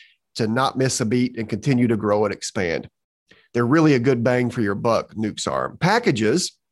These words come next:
are the second way I want to tell you how to get bees. Those are, like the name implies, just a box of bees.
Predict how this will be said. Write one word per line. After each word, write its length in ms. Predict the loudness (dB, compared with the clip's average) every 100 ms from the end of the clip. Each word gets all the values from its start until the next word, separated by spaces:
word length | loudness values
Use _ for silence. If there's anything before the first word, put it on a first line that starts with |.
| _ -14
are 60 |
the 60 | -8
second 340 | 0 0 2
way 140 | 2 2
I 60 |
want 160 | 2 0
to 40 |
tell 160 | 0 -2
you 60 | -2
how 100 | -2
to 60 |
get 240 | -4 -6 -2
bees. 320 | 0 2 0 -8 -20 -20 -20 -20 _ _ -2
Those 320 | 4 6 6
are, 240 | 4 2 -2 0
like 220 | 0 2
the 80 | 2
name 180 | 2 0
implies, 420 | 0 0 2 0
just 220 | -4 -6
a 120 | -6 -4
box 540 | 0 0 0 -6 -8 -14 _ _
of 280 | -2 0 0
bees. 420 | 0 -2 -8 -12